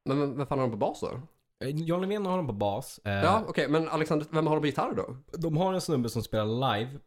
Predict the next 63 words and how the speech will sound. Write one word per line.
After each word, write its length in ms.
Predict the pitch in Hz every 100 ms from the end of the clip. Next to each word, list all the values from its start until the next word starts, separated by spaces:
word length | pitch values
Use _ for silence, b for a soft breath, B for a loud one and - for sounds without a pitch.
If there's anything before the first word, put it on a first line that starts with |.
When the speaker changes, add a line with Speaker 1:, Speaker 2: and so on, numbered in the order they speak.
| 104 101 101 98
Speaker 2:
eh, 60 | - _ _ -
men 400 | 110 110 107 107
det 260 | 117 110 113
är 20 |
Jonas 340 | 110 123 127 101
som 80 | 101
har 40 |
spelat 220 | 95 95
gitarrerna 440 | 95 104 107 95 92
på 260 | 92 92
plattan. 300 | 87 98 - - _ - - _ -
Speaker 1:
Okej. 460 | 175 247 85 82 - -
Speaker 2:
Men 140 | 117 117
Speaker 1:
Ja. 60 | 117
Speaker 2:
jag, 140 | 120 113
de 140 | 123 127
har 80 |
Speaker 1:
Mm. 120 | 139 120
Speaker 2:
någon 140 | 110
snubbe 300 | - 107 98
s-, 200 | 92 -
som 140 | 104
är 40 | 95
svensk, 360 | 101 98 90
tror 100 | -
jag. 80 | 90 - b b
Som, 240 | b 98 90
jag 120 | 95
kommer 120 | 101
inte 100 | 98
ihåg 100 | 98
vilket 180 | 92 90
band 180 | 98 98
han 80 | 95
har 60 |
spelat 240 | 90 - 95
med 120 | 95
i 40 |
tidigare, 340 | 92 101 101 90
som 200 | 104 98
lirar 280 | 98 90 90
liksom 240 | - 95
live 220 | 92 95 95
och 140 | -
är 40 | 98
med 160 | 95
på 60 | 98
musikvideos 680 | 95 - 98 107 101 90 -
och 60 |
så. 160 | - -
Men 180 | 104 101
det 160 | 101 98
är 220 | 120 110
Jonas 380 | 98 101 92 -
som 100 | 92
har 40 |
gjort 140 | 85 -
typ 120 | 92
i 40 |
stort 200 | - 98
sett 120 | 87
allt 260 | 95 98 -
där. 160 | -